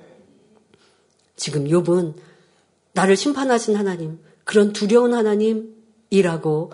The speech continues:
표현하지만 하나님은 지금 욥을 심판하고 계신 것이 아니라 변화시키시는 사랑이신데 이것을 오해하여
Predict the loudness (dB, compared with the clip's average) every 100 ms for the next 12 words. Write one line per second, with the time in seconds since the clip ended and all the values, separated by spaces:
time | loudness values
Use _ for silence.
0 | -18 -8 -2 0 -2 -4 -6 -6 -8 -10
1 | -14 -20 _ -4 -2 0 -2 -4 -4 -4
2 | 0 0 0 -2 -4 -10 -6 -4 -2 -2
3 | -4 -4 -4 -6 -6 -6 -8 -8 -8 -8
4 | -8 -10 -12 -18 -20 _ _ _ -4 0
5 | 0 -2 -6 -10 -8 -8 -8 -8 -8 -4
6 | -2 -2 -2 -4 -4 -4 -8 -16 -20 -20
7 | -4 0 0 2 0 2 4 4 2 -2
8 | -6 -10 -14